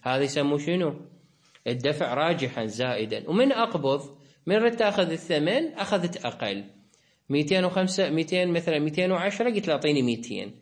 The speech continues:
هذا يسموه الدفع راجحاً زائداً، والأخذ والقبض ناقصاً، يعطي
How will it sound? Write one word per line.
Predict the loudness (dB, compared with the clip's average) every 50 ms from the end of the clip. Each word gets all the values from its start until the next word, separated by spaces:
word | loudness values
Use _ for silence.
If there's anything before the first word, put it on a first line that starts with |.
| _ _ _ _ _ _ _
هذا | -2 0 0 2 2
يسموه | 0 0 0 0 2 2 2
الدفع | 0 0 0 -2 -2 -2 -4 -6 -4
راجحاً | -2 0 0 0 0 -2 -2 -2 -2 -2
زائداً، | 0 0 2 0 2 2 0 0 0 0 0 0 -4 -6 -12 -20 -20 -20 _ _
والأخذ | 2 4 4 4 2 -2 -4 -2 -2 -2 0
والقبض | 2 2 2 0 0 0 -2 -2 0 2 2
ناقصاً، | 4 4 4 2 2 0 -2 -4 -6 -4 -2 -2 0 0 0 -2 -2 -2
يعطي | 0 0 0 0 0 2 2 2 2 2 -2